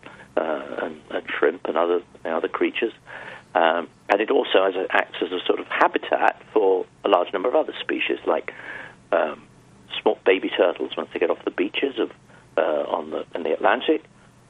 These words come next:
Uh, there are a lot of predators. They head out to sea away from the coastal predators, where they find this fairly nurturing environment 'cause the temperature is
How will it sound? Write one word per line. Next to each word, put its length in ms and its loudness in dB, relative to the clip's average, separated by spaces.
Uh, 320 -2
there 120 0
are 80 2
a 20 0
lot 120 4
of 100 -2
predators. 460 4
They 120 2
head 200 4
out 180 2
to 80 -16
sea 220 2
away 260 2
from 160 -12
the 80 -8
coastal 360 -2
predators, 420 -4
where 120 8
they 80 2
find 360 0
this 220 -2
fairly 280 2
nurturing 680 0
environment 560 -2
'cause 160 -10
the 60 -12
temperature 440 -4
is 60 -2